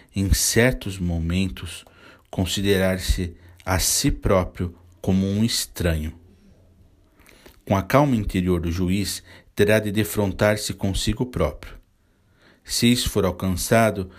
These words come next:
as próprias vivências apresentar-se-ão sobre uma nova luz. Enquanto a pessoa está entretecida nelas, enquanto está dentro delas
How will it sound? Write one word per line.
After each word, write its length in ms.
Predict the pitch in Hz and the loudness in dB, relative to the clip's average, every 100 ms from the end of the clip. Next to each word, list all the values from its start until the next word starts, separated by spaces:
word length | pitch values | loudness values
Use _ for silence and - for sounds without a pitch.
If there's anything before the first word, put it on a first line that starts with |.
| - - | -20 -6
as 180 | 101 101 | -2 -2
próprias 520 | - 131 131 127 110 | 4 6 6 4 0
vivências 680 | 110 110 95 107 104 101 90 | 0 -2 0 0 0 -2 -2
apresentar-se-ão 1600 | 95 107 98 95 98 95 - 92 90 90 - - 90 92 120 110 - - - | -2 -2 -2 -2 -4 -4 0 0 0 -2 -4 0 0 2 0 -2 -10 -20 -12
sobre 440 | - - 107 110 | -2 0 2 2
uma 320 | 117 117 117 113 | 2 4 4 4
nova 300 | 117 117 135 | 2 4 2
luz. 480 | 113 101 - - - - - _ _ _ _ _ - - - | 2 -2 -6 -10 -12 -16 -20 _ _ _ _ _ -20 -20 -6
Enquanto 460 | 90 85 95 92 87 | -4 -2 -2 0 -2
a 40 | |
pessoa 440 | - 87 - 92 | -2 -2 0 0
está 400 | 85 - 95 90 | 0 -2 0 0
entretecida 760 | 90 85 90 85 82 - 95 90 | -2 -4 -8 -6 -6 -4 -2 0
nelas, 600 | 90 95 107 92 82 - - _ _ - _ | 2 2 2 0 -8 -14 -20 _ _ -20 _
enquanto 260 | - 104 - | -4 -4 -2
está 300 | 95 - 101 | -4 0 0
dentro 560 | 98 101 117 143 110 87 | 0 2 2 2 -4 -2
delas 680 | 90 101 98 90 - - | 2 2 0 -4 -8 -12